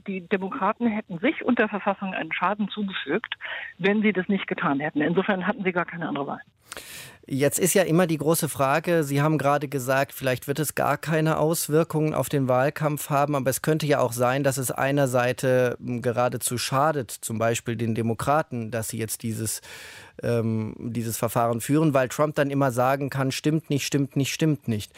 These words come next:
Speaker 2: Also was glauben Sie, wem wird am Ende im Wahlkampf dieses Verfahren mehr schaden?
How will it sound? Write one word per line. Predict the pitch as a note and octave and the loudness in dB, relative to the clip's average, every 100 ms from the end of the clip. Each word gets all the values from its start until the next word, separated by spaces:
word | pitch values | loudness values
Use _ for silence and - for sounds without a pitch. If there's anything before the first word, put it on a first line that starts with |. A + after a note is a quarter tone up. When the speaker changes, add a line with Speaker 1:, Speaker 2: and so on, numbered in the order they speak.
| - - - | -16 -16 -6
Speaker 2:
Also | - C3+ D3 C3+ | 0 2 2 2
was | D#3 - | 0 2
glauben | F3 E3+ E3 | 2 2 0
Sie, | D#3+ C3+ - | 0 -2 -2
wem | A#2+ A#2 C#3 F#3 E3+ C#3 | -2 2 4 4 4 2
wird | F3 - | 2 0
am | B2+ | 0
Ende | C3 E3+ E3+ | 2 2 2
im | - A#2+ G2+ | 0 -2 2
Wahlkampf | A2+ A#2+ E3+ - E3+ F3+ - | 2 4 2 0 0 0 -2
dieses | - D3 D3 D3+ C#3+ - - | -2 -2 0 0 -2 -6 -8
Verfahren | - B2+ - B2+ C3+ C3 C3+ C3+ | -2 -2 2 2 2 0 -2 -2
mehr | B2 B2 A#2 G#2+ | 0 2 2 0
schaden? | - A2+ A#2 - A#2 A2+ | -4 -4 -4 -6 -8 -12